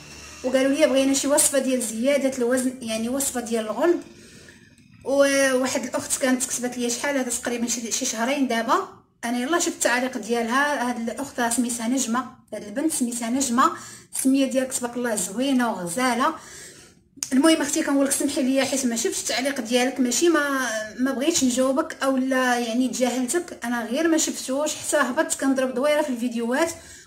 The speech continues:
ولقيتك كاتبه لي، آه، قلتي لي: "عافاك اختي، بغيت شي وصفه ديال الغلظ". واحد جوج بنات هما يلاه كتبوا لي دابا تقريباً شي سيمانه،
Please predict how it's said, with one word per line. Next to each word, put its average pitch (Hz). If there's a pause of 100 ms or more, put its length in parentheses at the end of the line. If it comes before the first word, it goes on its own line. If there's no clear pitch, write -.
(120)
ولقيتك 285
كاتبه 254
لي، 247 (300)
آه، 226
قلتي 226
لي: 240
"عافاك 240
اختي، 320 (520)
بغيت 262
شي 277
وصفه 269
ديال 233
الغلظ". 294 (320)
واحد 339
جوج 277
بنات 294
هما 269
يلاه 277
كتبوا 247
لي 262
دابا 247
تقريباً 247
شي 226
سيمانه، 247